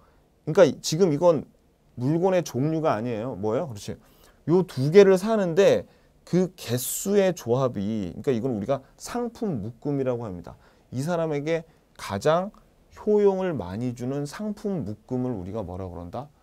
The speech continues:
소비자 균형이라고 하는 거예요. 그러니까 뭘, 뭘 찾는 거야, 결국 우리가. 찾으려는 목적은 뭐야? 바로 몇 개를 사느냐, 엑스제와 와이제 몇 개를 사느냐가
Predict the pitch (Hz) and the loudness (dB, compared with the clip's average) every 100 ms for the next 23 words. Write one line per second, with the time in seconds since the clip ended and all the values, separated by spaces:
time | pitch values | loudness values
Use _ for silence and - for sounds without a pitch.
0 | _ _ _ - - 208 202 180 147 - | _ _ _ -20 -10 -8 -6 -8 -10 -8
1 | 113 117 110 98 92 127 135 - - _ | -6 -6 -8 -10 -12 -16 -16 -20 -20 _
2 | _ _ _ _ _ _ - 165 143 110 | _ _ _ _ _ _ -6 -2 4 6
3 | 123 139 208 285 294 277 196 147 135 107 | 8 8 8 6 6 10 10 10 4 2
4 | 117 196 226 - _ _ _ - 269 262 | 0 2 2 0 _ _ _ -4 -2 2
5 | 247 226 127 131 - 180 156 104 90 90 | 4 4 2 0 2 2 2 -2 -4 -10
6 | _ - 113 143 233 254 _ _ _ _ | _ -4 4 8 8 4 _ _ _ _
7 | _ _ _ _ - 143 143 - 254 240 | _ _ _ _ 4 4 4 4 8 10
8 | 226 220 208 190 113 110 92 - 117 127 | 8 4 0 0 -2 -2 -6 -2 0 0
9 | - 196 185 190 180 170 117 101 123 131 | -4 -6 0 4 6 6 4 0 -2 -2
10 | 107 95 139 196 _ _ _ - 120 127 | -4 -4 -4 -8 _ _ _ -2 2 2
11 | - - 226 220 214 202 214 208 170 139 | 0 6 8 10 8 4 0 2 4 6
12 | 190 233 | 8 6